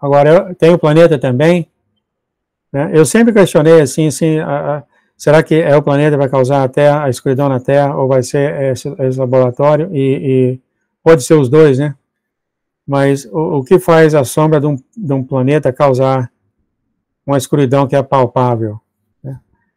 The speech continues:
Então eu vi isso, e ela entra em detalhes sobre isso, tá? Como o senhor mostra pra ela como que foi, et cetera, et cetera, et cetera.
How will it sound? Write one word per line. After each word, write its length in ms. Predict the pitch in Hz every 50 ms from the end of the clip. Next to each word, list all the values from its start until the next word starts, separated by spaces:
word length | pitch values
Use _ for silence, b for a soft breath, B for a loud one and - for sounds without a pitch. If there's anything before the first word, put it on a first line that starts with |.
| _ _
Então 260 | - 147 135 175 180 190
eu 180 | 190 190 175
vi 240 | 160 170 156 156 170
isso, 200 | 190 190 - 185 185
e 100 | 147 156
ela 200 | 165 175 160 156
entra 220 | 175 180 170 165
em 60 | 156
detalhes 440 | 147 143 131 - 147 151 156 147 127
sobre 300 | - 143 127 120 135 147
isso, 200 | 156 143 - -
tá? 240 | - 143 151 147 - _ _ _ _ _ _ _ _ _ _ _ _ _
Como 280 | - 143 143 143 151 139
o 60 | 120
senhor 220 | - - 151 143 135
mostra 320 | 135 143 151 151 139 -
pra 100 | - 139
ela 100 | 135 131
como 240 | 131 - 139 139 131
que 100 | 127 123
foi, 400 | 107 _ - 135 135 135 135 131
et 80 | 127 123 127
cetera, 200 | - 139 135 135
et 60 | 131 -
cetera, 260 | - 151 127 123 127
et 40 | 123
cetera. 340 | - 147 147 147 147 _